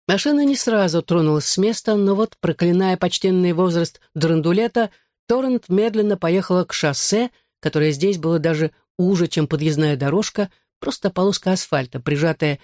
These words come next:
к подошве соседнего холма. "Ясно", произнесла Сьюзен. "А ещё я не хотела подвергать риску своих людей", продолжила Торрент.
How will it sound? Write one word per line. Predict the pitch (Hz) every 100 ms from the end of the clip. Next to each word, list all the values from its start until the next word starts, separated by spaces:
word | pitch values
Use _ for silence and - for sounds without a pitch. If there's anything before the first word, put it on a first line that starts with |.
| _
к | - -
подошве | 156 170 - 151 -
соседнего | - 160 - 147 143 135
холма. | 156 147 135 127 _ _ _ _ _ _ _ _ _ _ -
"Ясно", | 185 262 - 143 143 _ _
произнесла | 156 143 151 - 143
Сьюзен. | - 147 139 139 143 _ _ _ _ _ _ _ _
"А | -
ещё | 139 170
я | 165 165
не |
хотела | 151 160 175 165 156
подвергать | 156 165 156 156 170 - _ -
риску | 160 175 -
своих | - 160 160 165
людей", | 160 151 151 120 _ _ _
продолжила | 139 143 143 131 143
Торрент. | 139 143 135 139 -